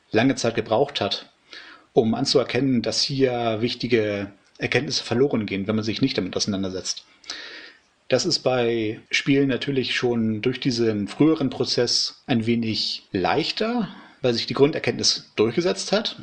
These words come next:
Aber auch das wird halt nicht ganz einfach sein, schätze ich mal. Gerade vor dem Hintergrund auch, äh, dass gerade in Deutschland ein negatives Bild vorherrscht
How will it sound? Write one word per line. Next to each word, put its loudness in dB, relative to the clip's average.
Aber 0
auch -2
das -2
wird 4
halt -4
nicht 0
ganz 0
einfach 0
sein, -4
schätze -6
ich -8
mal. -6
Gerade 2
vor 0
dem 2
Hintergrund 0
auch, 0
äh, 0
dass -2
gerade 2
in 0
Deutschland 0
ein -2
negatives 2
Bild 2
vorherrscht 2